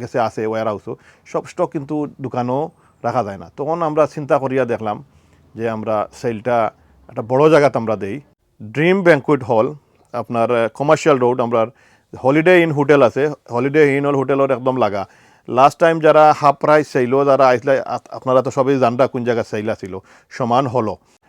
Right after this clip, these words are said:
আমরা বুধবার থেকে আরম্ভ হইব, বুধ, বৃহস্পতি, শুক্র, শনি, রবি আমরা থাকবো। আর টাইমটা, টাইমটা হইছে আমরা ইফিরা রাখছি আমরা টাইমটা একটু বাড়াইয়া, সকাল এগারোটা থেকে আর রাত দশটা পর্যন্ত থাকবো।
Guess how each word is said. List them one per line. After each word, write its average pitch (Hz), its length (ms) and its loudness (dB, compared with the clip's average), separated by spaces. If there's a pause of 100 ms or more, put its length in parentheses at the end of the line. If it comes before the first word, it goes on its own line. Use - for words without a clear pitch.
(180)
আমরা 131 200 -4
বুধবার 143 360 2
থেকে 190 220 4
আরম্ভ 147 260 4
হইব, 139 280 4
বুধ, 156 300 2
বৃহস্পতি, 156 400 -4
শুক্র, 156 320 -8
শনি, 127 320 -4
রবি 107 320 -2 (360)
আমরা 131 180 -2
থাকবো। 135 420 0 (420)
আর 110 220 -2 (220)
টাইমটা, 185 460 2
টাইমটা 175 420 2
হইছে 180 260 0
আমরা 151 340 4
ইফিরা 147 260 0
রাখছি 147 300 2
আমরা 156 140 0
টাইমটা 147 360 0
একটু 151 180 -4
বাড়াইয়া, 123 460 2 (1160)
সকাল 160 420 6
এগারোটা 190 480 6
থেকে 180 160 2
আর 170 100 8
রাত 147 160 6
দশটা 147 300 0
পর্যন্ত 135 300 -2
থাকবো। 98 360 -4